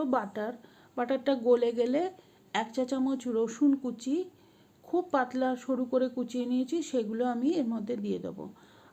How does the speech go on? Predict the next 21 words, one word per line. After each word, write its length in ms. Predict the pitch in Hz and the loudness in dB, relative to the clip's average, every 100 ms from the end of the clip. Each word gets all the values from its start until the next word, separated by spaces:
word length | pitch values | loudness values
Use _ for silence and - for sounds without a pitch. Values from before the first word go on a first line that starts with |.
| - | -8
আর 180 | 185 190 | -4 0
রসুনটা 460 | 214 226 - 277 294 | 0 2 4 4 4
দিয়ে 220 | - 262 254 | 0 -2 -2
কিন্তু 280 | 254 247 302 | -2 0 -2
ভালোভাবে 500 | 247 214 220 226 226 226 | -2 -4 -2 -2 -2 -4
ভেজে 300 | 220 208 226 | -4 -4 -4
নিতে 280 | 226 226 | -4 -4
হবে। 260 | 240 240 302 359 - - - - - | -4 -2 -2 -4 -10 -20 -20 -20 -20
সুন্দর 540 | - - 262 262 277 285 | -6 2 4 6 4 4
রসুন 380 | 247 240 - 269 254 | 2 0 0 2 2
ভাজার 320 | 262 254 240 | 2 0 0
গন্ধ 340 | 214 208 214 247 | -2 -2 0 0
বেরিয়ে 380 | 254 247 226 240 | 0 -2 -2 -4
গেলে 260 | 240 254 330 381 - - - - _ - 202 | 0 0 0 -2 -10 -20 -20 -20 _ -6 -2
আমরা 220 | 202 254 | 0 0
তারপরে 480 | 269 208 202 214 294 359 - _ _ - _ _ _ - | -2 -4 -4 -2 -2 -2 -10 _ _ -20 _ _ _ -2
কেটে 240 | 226 226 208 | -2 0 -2
রাখা 240 | 208 240 | -4 -4
মাশরুমগুলো 720 | 226 202 196 - 220 208 240 320 | -2 -2 -4 -6 -8 -4 -2 0
দিয়ে 220 | 254 190 | 0 -2
দেবো। 220 | 180 - | -4 -10